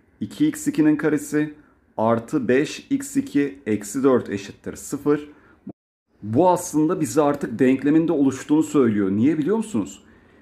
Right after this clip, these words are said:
Denklemi sağlaması için x iki yazmışız bakın. İki x ikinin karesi artı beş x iki eksi dört olmuş. Yani bu denklemin orijinali şu. İki x kare artı beş x eksi dört eşittir sıfır.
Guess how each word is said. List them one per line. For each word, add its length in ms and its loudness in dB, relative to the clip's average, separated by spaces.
Denklemi 460 4
sağlaması 640 2
için 380 -2
x 260 -6
iki 200 -4
yazmışız 640 2
bakın. 380 -2
İki 280 -2
x 200 -6
ikinin 300 4
karesi 360 0
artı 320 0
beş 200 0
x 200 -8
iki 160 -2
eksi 260 -4
dört 240 4
olmuş. 320 2
Yani 280 2
bu 100 0
denklemin 400 2
orijinali 520 2
şu. 320 -2
İki 320 -2
x 220 -6
kare 440 2
artı 440 0
beş 240 2
x 280 -6
eksi 340 -2
dört 260 4
eşittir 380 -4
sıfır. 360 -8